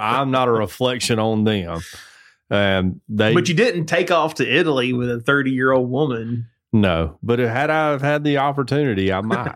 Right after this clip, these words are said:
Speaker 2: <laughs> Right.
Speaker 1: But I did not have that opportunity. So, yeah. Yeah, I don't know.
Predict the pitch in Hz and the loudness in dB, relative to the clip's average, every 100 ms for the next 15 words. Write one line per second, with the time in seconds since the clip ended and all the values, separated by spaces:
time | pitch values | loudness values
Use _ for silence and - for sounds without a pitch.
0 | - - - - - - 160 - 160 - | -6 -6 -4 -6 -4 -4 -6 -4 -6 -6
1 | 151 165 - 147 - 151 - - - - | -6 -6 -6 -10 -8 -10 -6 -8 -8 -8
2 | 143 _ _ _ _ - - - 143 127 | -10 _ _ _ _ -8 -6 -2 -2 -2
3 | 113 - - - 107 104 107 123 139 135 | -6 -10 -10 -2 2 2 0 0 0 0
4 | 131 135 131 131 131 127 127 135 131 101 | 0 0 0 0 2 0 -2 -2 0 0
5 | - - - - 92 76 - _ _ 185 | -2 -6 -6 0 0 0 -8 _ _ 0
6 | 87 - _ _ _ - 104 113 123 170 | 0 -10 _ _ _ -2 0 2 0 0
7 | 156 127 | 0 0